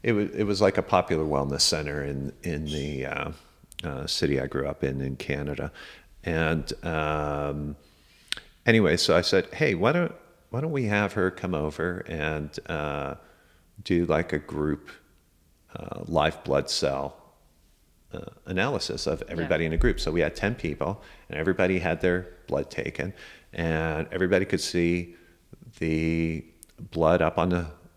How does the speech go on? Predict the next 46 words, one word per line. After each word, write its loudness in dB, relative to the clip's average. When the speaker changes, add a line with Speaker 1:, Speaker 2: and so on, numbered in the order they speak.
Speaker 1:
on -6
a -4
big -2
T -2
V -2
screen, -4
and -2
she -2
was 0
pinpointing 0
all 2
the -2
problems. -6
So 0
somebody's, -6
for -2
one -2
particular -4
woman, -4
the -4
first 0
one -2
that -4
we -4
show 0
on -4
the -4
website, -2
Jennifer, -2
she -4
had -2
parasites. -2
She -10
goes, -4
"Yeah, 2
I 0
have -4
cats -2
and -6
dogs -4
or -8
whatever, -4
and -6
there's -8
parasites. -4
And, -2